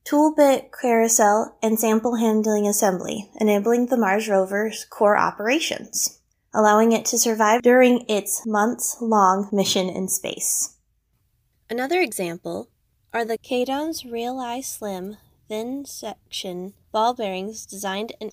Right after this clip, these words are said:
engineered at the company's Global Bearing Engineering Center in Muskegon and produced at its manufacturing hub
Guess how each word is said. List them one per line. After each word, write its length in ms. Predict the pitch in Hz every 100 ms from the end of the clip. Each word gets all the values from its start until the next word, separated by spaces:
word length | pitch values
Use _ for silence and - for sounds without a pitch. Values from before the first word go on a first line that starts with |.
| -
engineered 640 | 208 240 262 208 190 214 - _ -
at 140 | 190
the 80 | 196
company's 500 | - 196 214 226 214
Global 500 | - 202 196 220 240
Bearing 360 | 185 185 185 180
Engineering 720 | 190 185 190 190 180 175 180
Center 380 | - 165 175 175
in 200 | - 190
Muskegon 680 | 220 - 214 175 160 160 196 _ _ _ -
and 120 | 214
produced 400 | 214 202 247 -
at 240 | 196 - -
its 380 | 185 - - 208
manufacturing 760 | 196 226 247 208 214 226 220
hub 340 | 214 196 190